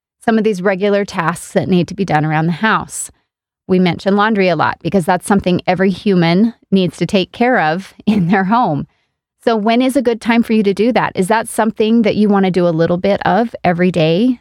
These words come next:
And so this becomes maybe part of a morning routine. So maybe every day has a shelf, a container on the shelf that says home base.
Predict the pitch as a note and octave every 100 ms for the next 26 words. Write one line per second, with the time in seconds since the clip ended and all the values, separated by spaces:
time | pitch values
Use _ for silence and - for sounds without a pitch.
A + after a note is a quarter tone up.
0 | _ - F#3 F3 F3+ F#3 F3 - E3+ F#3
1 | - F3+ E3+ F3 E3+ E3+ _ _ _ F#3+
2 | F3+ F3 F3 E3+ F3+ F#3+ F#3+ F#3+ G#3 F#3+
3 | G#3+ B3 - _ _ _ _ - G#3+ F#3+
4 | F#3 F3+ F3+ - G#3 G#3 G3 - - G3
5 | G#3+ A3 G3 F#3 F#3 A#3+ - - G#3 G3
6 | - F#3+ - F3+ F3 - - F#3 F#3 F#3
7 | F#3 G3 F3+ F#3 - F#3 F#3 - E3+ E3
8 | G#3+ - - _ _ _ _ G3 - G3+
9 | E3+ - F#3 F#3 E3 F3 A#3 -